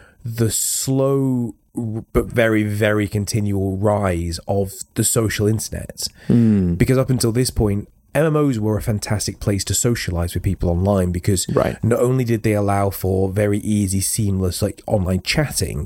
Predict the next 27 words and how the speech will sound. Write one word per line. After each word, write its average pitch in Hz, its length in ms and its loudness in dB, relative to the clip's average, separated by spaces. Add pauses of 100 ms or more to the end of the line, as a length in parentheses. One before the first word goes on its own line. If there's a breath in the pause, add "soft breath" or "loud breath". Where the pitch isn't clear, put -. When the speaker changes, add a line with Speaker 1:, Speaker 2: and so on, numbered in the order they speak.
(120)
Speaker 2:
Mm. 92 280 2 (160)
Speaker 1:
but 123 80 4
it 110 80 0
also 123 260 2
gave 110 340 0
you 104 120 2
activities 104 560 -2
to 98 100 -4
do 101 240 0
at 98 80 -2
the 98 60 -4
same 92 320 -2
time 123 320 0
with 98 100 0
one 85 160 -2
another. 82 400 -4 (720 loud breath)
But 123 300 0
with 123 160 2
things 120 360 0
like 95 200 -2
Facebook - 800 -2 (120)
and 101 400 0 (120)
other 110 300 2
online 95 800 0 (280)
social 104 380 -2
media 110 340 0
websites 98 580 -2